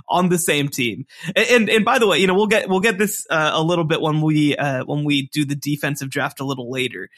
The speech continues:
But, like, I understand sort of the, the criticisms of the defense, but the reality is also, like, they score touchdowns too much, man. Like, <laughs> I don't know what people wanted from a total defense perspective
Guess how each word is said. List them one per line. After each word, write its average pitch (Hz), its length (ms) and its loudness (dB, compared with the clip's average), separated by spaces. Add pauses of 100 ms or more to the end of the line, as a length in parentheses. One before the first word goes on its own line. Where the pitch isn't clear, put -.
(300)
But, 180 200 2 (800)
like, 208 140 0
I 254 140 4
understand 190 640 2
sort 180 200 -2
of 156 100 -2
the, 143 440 0
the 135 140 -6
criticisms 160 540 -2
of 143 80 -2
the 139 60 -2
defense, 151 360 -2
but 226 180 -2
the 226 80 0
reality 247 380 2
is 185 100 2
also, 160 340 0
like, 131 260 -2 (240)
they 202 80 0
score 294 220 0
touchdowns 185 640 0
too 151 160 0
much, 123 260 -4
man. 135 340 -2
Like, 156 280 -2 (120)
<laughs> - 160 0
I 254 100 8
don't 220 140 2
know 233 100 4
what 208 120 2
people 190 280 0
wanted 165 280 2
from 156 140 0
a 156 60 0
total 170 420 0
defense 156 440 -2
perspective 139 720 -4